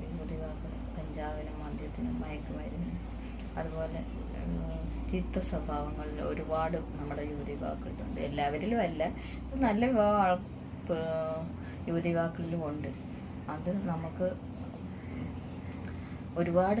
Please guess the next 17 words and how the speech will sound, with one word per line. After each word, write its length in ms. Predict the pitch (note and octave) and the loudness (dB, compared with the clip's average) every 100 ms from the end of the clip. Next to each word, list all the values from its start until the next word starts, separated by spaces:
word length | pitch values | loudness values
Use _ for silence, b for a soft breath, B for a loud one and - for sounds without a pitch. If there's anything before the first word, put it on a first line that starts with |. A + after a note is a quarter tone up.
| G#3+ | 4
നാശം 360 | F3 E3+ - D#3+ | 2 -2 -4 -2
ചെയ്യും 180 | C3+ C#3 D3 | -2 -2 -2
നമ്മുടെ 240 | D3 - - | -2 -4 -4
കുടുംബത്തിൽ. 440 | D3 - - - E3 | -4 -4 -6 -4 -4
നമുക്കറിയാം, 640 | E3 F3 F#3 E3 D#3+ D3+ D3+ - | -2 0 2 0 -2 -4 -4 -4
കുടുംബത്തിൽ 500 | D3+ D3+ D#3 - - - - - B B - | -4 -2 -4 -4 -4 -4 -6 -6 B B -2
രാഷ്ട്രത്തിൻ്റെ 560 | D#3 E3 - E3+ F3 F3 | 0 0 -2 0 2 4
സ്വത്തെന്ന് 400 | D#3+ D3+ E3 F3+ F3 | 2 0 2 2 2
പറയുന്നത് 420 | D#3+ D#3 - D#3+ D#3 D3 | 0 -2 -4 -4 -4 -2
യുവതി 240 | C#3+ C#3+ | -4 -4
യുവാക്കളാണ്, 600 | D3+ D3+ D3 - - - - - - - - | -4 -4 -4 -4 -4 -4 -6 -6 -6 -8 -6
അവരുടെ 260 | D#3 D#3 D#3 D3 | -4 -2 0 0
ആരോഗ്യമാണ്, 680 | C#3+ D3 D3 D3 C#3 C3+ - - | -2 -2 -2 -4 -2 -2 -4 -4
അവരുടെ, 340 | - - - - - - - B B - - - - | -2 -4 -4 -6 -6 -8 -8 B B -6 -6 -6 -6
ആ, 40 | - - - - - | -6 -4 -4 -4 -4
വിദ്യാഭ്യാസപരമായിട്ട് 1200 | D3+ D3 D3+ D3 D3 D#3 D3+ D3+ D3 D3 C#3+ D3 D3+ | -4 -4 -2 -2 -2 -4 -4 -2 -2 0 -2 -2 0
ഉയർന്ന 360 | D3 C#3 D3 | 0 0 -2